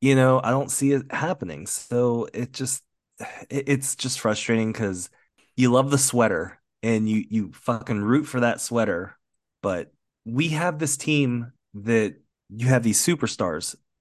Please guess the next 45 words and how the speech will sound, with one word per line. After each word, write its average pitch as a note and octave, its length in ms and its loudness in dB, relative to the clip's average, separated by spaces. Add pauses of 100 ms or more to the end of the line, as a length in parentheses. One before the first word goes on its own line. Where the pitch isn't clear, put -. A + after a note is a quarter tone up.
(140)
you A#2 100 -2
know, G#2 240 0
Crosby, G2+ 440 2
Malkin, F#2+ 560 -2 (200)
Letang. G2 520 -6 (320)
And B2 440 4 (200)
yes, G2 440 -2 (300)
so B2+ 360 2
s-, - 220 -4
let's B2+ 200 0
say B2 180 2
they A2+ 120 2
re-, G#2 180 2
all A2 140 4
retire G#2 460 0
here. E2 220 -8
That's F#2+ 220 -8
fantastic. F#2+ 760 -8 (520)
I B2+ 60 2
mean, C3+ 140 4
I A2 120 2
like C#3 280 0
Gensel, A#2+ 480 2
I A2+ 80 2
like C#3+ 220 2
Rust, A#2 480 0 (340)
you C3 120 0
know, C3 480 4 (360)
but B2 200 -4
other D#3 260 2
than D3 160 0
that, E3 360 0
it's C3 180 -4
like C3 260 -2 (480)
we D3+ 200 0
have D#3+ 180 -2
a D#3 40 0
lot C#3 260 2
of A2 140 -2 (280)
dead B2 180 4
weight, A2 340 2
a G2 60 -8
lot A2 160 0
of G2 100 -2
bullshit, G#2 560 -4